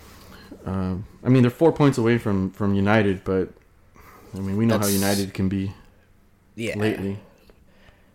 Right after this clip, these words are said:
Speaker 2: They're looking better, though. I, I've never had more faith in a United team than now, but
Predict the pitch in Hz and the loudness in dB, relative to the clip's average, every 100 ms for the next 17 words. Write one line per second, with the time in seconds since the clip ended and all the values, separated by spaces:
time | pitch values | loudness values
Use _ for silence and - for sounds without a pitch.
0 | - 151 208 226 139 131 147 110 107 110 | 2 4 6 4 4 6 6 4 2 -2
1 | - - 101 107 107 101 110 120 127 123 | -10 -14 -4 0 0 0 0 2 4 4
2 | 123 120 120 113 - 113 120 113 107 101 | 4 4 2 2 2 2 2 0 0 0
3 | 104 107 - 110 101 95 98 104 101 92 | -2 -4 -6 -6 -4 -2 0 0 0 -2
4 | 92 87 | -4 -4